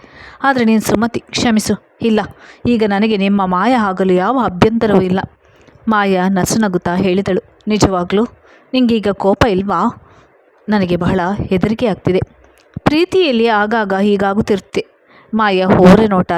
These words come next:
ಬೀರಿ ಹೇಳಿದಳು. "ಹಾಗಾದರೆ ಈಗಲೇ ಆಗಲಿ." ಮಾಧವ ಹತ್ತಿರ ಬಂದು ಹೇಳಿದ. "ಏನು?" ಮಾಯಾ ಪ್ರಶ್ನಿಸಿದಳು. "ಕಾಫಿ," ಎಂದ ಮಾಧವ. "ಕಾಫಿ ಕುಡಿಯುತ್ತಾ?" ಮಾಧವ ಕೇಳಿದ. "ಈಗ ಅಪ್ಪ ಅಮ್ಮನಿಗೆ ಏನು ಹೇಳ್ತೀಯಾ? ಅಲ್ಲಿಗೆ ಹೋಗ್ತೀಯಾ?" "ಅರೆ ಇಲ್ಲಪ್ಪ,"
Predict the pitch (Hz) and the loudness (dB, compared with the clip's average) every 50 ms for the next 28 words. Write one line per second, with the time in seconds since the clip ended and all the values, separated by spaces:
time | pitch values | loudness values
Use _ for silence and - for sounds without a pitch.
0 | 175 - 185 185 185 185 180 180 180 185 170 175 196 196 202 180 180 - - - | -2 -2 -2 0 0 0 0 0 0 0 0 0 0 0 0 0 -2 -4 -6 -10
1 | - - - - - - - - 254 254 254 240 233 208 185 190 190 208 208 - | -20 -20 -20 -20 -20 -14 -4 0 2 2 2 2 0 0 0 0 0 0 -2 -2
2 | - _ - - 247 254 226 247 240 240 247 254 220 208 185 185 190 185 185 165 | -4 _ -4 -2 0 0 2 2 0 0 0 0 0 0 0 0 0 -2 -2 -4
3 | - - _ _ _ _ _ - 220 214 214 208 190 190 175 185 185 190 180 - | -6 -10 _ _ _ _ _ -4 0 0 0 0 0 0 0 0 -2 -2 -4 -6
4 | - 240 233 220 185 180 175 175 190 190 196 185 180 185 185 - - - _ _ | -4 -2 -2 0 0 -2 -2 -2 -2 0 0 0 0 0 -2 -4 -6 -8 _ _
5 | _ - 202 214 247 269 262 214 180 - - - - - - - _ - 208 208 | _ -4 -2 0 0 2 0 0 -2 -4 -8 -16 -20 -20 -20 -20 _ -6 -4 -2
6 | 208 214 208 185 175 - - - - - - 233 233 - 196 185 175 165 - - | 0 0 0 0 -2 -2 0 0 0 0 0 0 -2 -2 -2 -2 -2 -2 -4 -6
7 | - - - - - - 190 175 202 214 - - 196 - _ _ _ _ _ _ | -10 -18 -18 -8 -4 0 0 0 0 -2 -4 -6 -8 -8 _ _ _ _ _ _
8 | - 196 196 185 175 185 180 175 170 175 175 175 175 175 - - - - - - | -6 -4 -2 -2 -2 -2 -2 -2 -2 -2 -2 -2 -4 -4 -6 -8 -12 -18 -20 -20
9 | - - - _ - 302 277 262 - - 320 - 330 320 311 311 - 302 269 247 | -20 -20 -16 _ 2 4 4 6 4 2 2 2 4 4 2 2 2 0 0 2
10 | 208 196 202 208 196 202 202 214 220 220 - - _ - - 202 185 190 202 190 | 0 0 0 0 0 0 0 0 0 -2 -4 -6 _ -4 -2 0 0 0 0 -2
11 | 185 - - - - - - - - - 277 302 285 277 254 240 - - 330 339 | -4 -6 -10 -16 -20 -20 -20 -20 -10 -6 -4 -2 0 2 2 2 2 4 4 4
12 | 320 285 254 240 233 220 240 233 220 208 220 262 269 240 202 196 - 214 208 208 | 4 4 0 0 0 0 0 2 2 2 2 2 2 0 0 0 -2 -2 -2 -2
13 | 202 - - - - 214 214 202 196 180 190 185 - - - 196 175 175 208 240 | -4 -8 -14 -8 -4 -2 -2 0 0 0 0 0 -2 -2 -2 -2 -2 -2 -2 -4
14 | - _ _ _ _ _ _ _ _ - 233 226 226 240 233 226 247 247 247 - | -6 _ _ _ _ _ _ _ _ -4 -2 2 2 2 2 2 2 0 2 0